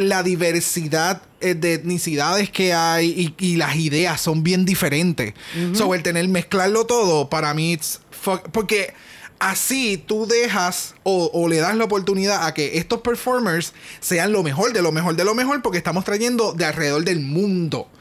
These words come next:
Speaker 1: No es solamente una sola región. So,
Speaker 2: Yes.
Speaker 1: amazing. But they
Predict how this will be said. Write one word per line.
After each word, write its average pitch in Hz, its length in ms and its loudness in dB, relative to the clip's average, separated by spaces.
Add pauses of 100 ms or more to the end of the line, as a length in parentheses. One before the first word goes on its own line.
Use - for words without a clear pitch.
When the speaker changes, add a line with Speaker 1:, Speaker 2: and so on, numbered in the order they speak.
(160)
Speaker 1:
No 160 100 -4
es 165 60 0
solamente 196 480 0
una 185 220 2
sola 147 220 0
región. 135 420 -4
So, 131 240 2
Speaker 2:
Yes. 151 180 0 (360)
Speaker 1:
amazing. 170 640 0 (420)
But 175 680 0
they 202 500 0